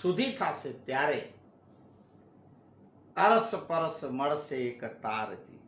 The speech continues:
જ્યારે એ બધું કચરાઓ સાફ થશે, તન બહારથી, તન અંદરથી, એ મન તમારો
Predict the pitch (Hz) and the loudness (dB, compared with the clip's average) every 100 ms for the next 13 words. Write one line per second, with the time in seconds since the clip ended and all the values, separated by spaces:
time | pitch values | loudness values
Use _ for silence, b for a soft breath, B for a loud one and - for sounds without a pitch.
0 | - 208 254 240 240 226 - 185 - 208 | 4 6 8 6 4 2 -2 -4 2 6
1 | 190 151 - 156 151 - - - 127 - | 6 4 -4 -6 -6 -8 -14 -18 -18 -18
2 | - - - - - - b b b b | -20 -20 -20 -20 -20 -20 b b b b
3 | - 180 175 165 220 233 233 - 208 214 | 2 4 4 4 6 6 4 -6 -8 -10
4 | - 151 147 151 151 147 - - 123 - | -10 -6 -4 -4 -2 -4 -6 -18 -20 -20
5 | - 180 151 208 311 349 - 156 160 156 | -4 -2 2 2 4 0 -4 -6 2 2
6 | 131 - | 2 -4